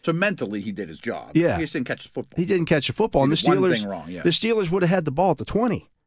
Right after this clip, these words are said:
Speaker 1: Yeah.
Speaker 2: That's where he
Speaker 1: And you're
Speaker 2: fumbled the
Speaker 1: fine
Speaker 2: football.
Speaker 1: with the fair catch, and it never comes up to you ten men on the field. It's
Speaker 2: Right.
Speaker 1: probably happened
Speaker 2: <laughs>
Speaker 1: numerous times
Speaker 2: Yeah.
Speaker 1: in Tomlin's career.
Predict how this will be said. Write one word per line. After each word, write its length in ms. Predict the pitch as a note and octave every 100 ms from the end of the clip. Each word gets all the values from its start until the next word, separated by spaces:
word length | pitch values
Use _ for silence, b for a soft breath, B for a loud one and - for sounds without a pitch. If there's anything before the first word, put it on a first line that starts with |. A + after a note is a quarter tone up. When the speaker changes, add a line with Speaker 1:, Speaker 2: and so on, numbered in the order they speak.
| _ _
Speaker 1:
Yeah. 160 | - D#2+
Speaker 2:
That's 160 | - E3+
where 100 | G3+
he 60 | D3+ C#3+
Speaker 1:
And 120 | C#3
you're 120 | C#3+
Speaker 2:
fumbled 20 |
the 40 | B2
Speaker 1:
fine 100 | C4
Speaker 2:
football. 180 | D3+ A#2
Speaker 1:
with 100 | -
the 60 | A#2
fair 100 | G2
catch, 280 | - G#2 -
and 100 | G#2
it 40 |
never 180 | G#2+ G#2
comes 220 | A2 G#2
up 100 | A#2 G#2+
to 60 |
you 120 | F#2 E2
ten 180 | F2+
men 180 | E2+ D#2+
on 100 | D2+
the 60 | D2
field. 280 | F2 C#2 -
It's 80 | -
Speaker 2:
Right. 120 | C#3+
Speaker 1:
probably 200 | G#2 B2
happened 460 | B2 A#2 A2+ G2+ G2 C3
Speaker 2:
<laughs> 120 | - C3
Speaker 1:
numerous 380 | E3+ C#3+ B2
times 480 | - D3 A2 F#2+ G2+ -
Speaker 2:
Yeah. 300 | D#4+ - -
Speaker 1:
in 80 | A#2+
Tomlin's 460 | G2+ A2 G#2+ G#2+ F2+
career. 500 | B2 A2 A2 F2+